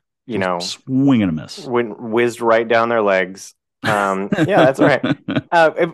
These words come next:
Speaker 1: I wanna say thanks to everybody who is liking, subscribing, following us. Um, you can always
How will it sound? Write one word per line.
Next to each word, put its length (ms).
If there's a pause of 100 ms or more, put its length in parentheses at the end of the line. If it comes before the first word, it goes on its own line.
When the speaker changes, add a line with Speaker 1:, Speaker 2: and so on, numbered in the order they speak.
Speaker 1:
I 60
wanna 200
say 140
thanks 260
to 60
everybody 460
who 300
is 460
liking, 380
subscribing, 920
following 480
us. 340
Um, 280
you 100
can 100
always 480